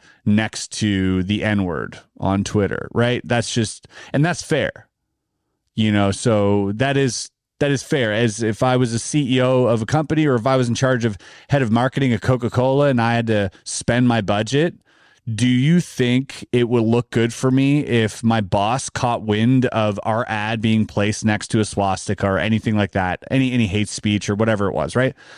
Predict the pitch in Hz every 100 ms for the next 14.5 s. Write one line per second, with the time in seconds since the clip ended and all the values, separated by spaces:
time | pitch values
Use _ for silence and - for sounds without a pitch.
0 | - _ - 139 160 151 120 123 95 92
1 | 64 - _ _ _ _ _ _ _ _
2 | - - 165 151 180 185 156 - 127 131
3 | 123 120 117 170 185 170 139 - 127 113
4 | 110 104 - 98 95 - 90 85 - -
5 | 101 98 - 98 95 98 95 98 95 98
6 | - 104 - 98 90 - _ _ _ _
7 | _ _ _ - - 139 131 123 117 110
8 | 104 104 _ _ _ _ _ - _ 113
9 | 104 101 101 156 160 151 139 131 131 127
10 | 117 101 113 95 107 104 104 95 95 110
11 | 127 - - - _ _ _ _ _ _
12 | _ _ - - 117 101 98 110 123 -
13 | 143 120 120 - 113 - - 117 107 101
14 | 101 117 180 226